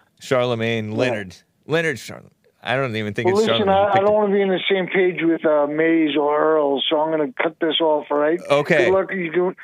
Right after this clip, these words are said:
Speaker 2: you're doing a great job. You guys need to be twenty-four seven.
Speaker 1: That
Speaker 2: Do
Speaker 1: would be
Speaker 2: it.
Speaker 1: cool. Appreciate
Speaker 2: Jesse,
Speaker 1: that.
Speaker 2: James, Nick, Joel, Chris, you all need three hours or four hours. And just repeat, and you know what? You guys will do great.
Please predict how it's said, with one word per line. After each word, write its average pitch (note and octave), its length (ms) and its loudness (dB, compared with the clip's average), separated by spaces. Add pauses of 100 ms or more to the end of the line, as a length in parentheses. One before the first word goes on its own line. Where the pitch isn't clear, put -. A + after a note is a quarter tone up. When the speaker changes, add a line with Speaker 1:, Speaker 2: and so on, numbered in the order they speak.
(160)
Speaker 2:
you're F3 80 -6
doing G3 260 -2
a E3+ 60 -2
great F#3 240 0
job. F3 280 0 (200)
You F3 80 -4
guys G3+ 260 2
need G3 200 -2
to F#3+ 100 -10
be F3 140 -4
twenty-four F#3+ 540 -2 (100)
seven. G3 400 -2 (480)
Speaker 1:
That B2 120 2
Speaker 2:
Do D3+ 60 4
Speaker 1:
would G#3+ 120 2
be - 40 -4
Speaker 2:
it. - 40 -6
Speaker 1:
cool. E3 260 0 (920)
Appreciate E3 520 2
Speaker 2:
Jesse, A2 140 4
Speaker 1:
that. - 100 -6
Speaker 2:
James, G3+ 340 0
Nick, G3 240 -2
Joel, F#3+ 400 2
Chris, G3 320 2 (160)
you F#3+ 300 0
all G#3 100 2
need G3 240 -2 (240)
three F#3+ 220 2
hours F#3+ 360 2
or - 60 -12
four G3 260 2 (100)
hours. - 60 -12 (300)
And E3+ 140 -4
just G#3+ 200 -4
repeat, G#3+ 440 -2 (160)
and E3 200 -8
you D#3+ 60 -8
know E3+ 140 0
what? F#3 340 0
You F3 140 -14
guys F3 160 2
will D3 140 -2
do D#3 200 -2
great. D3+ 300 -2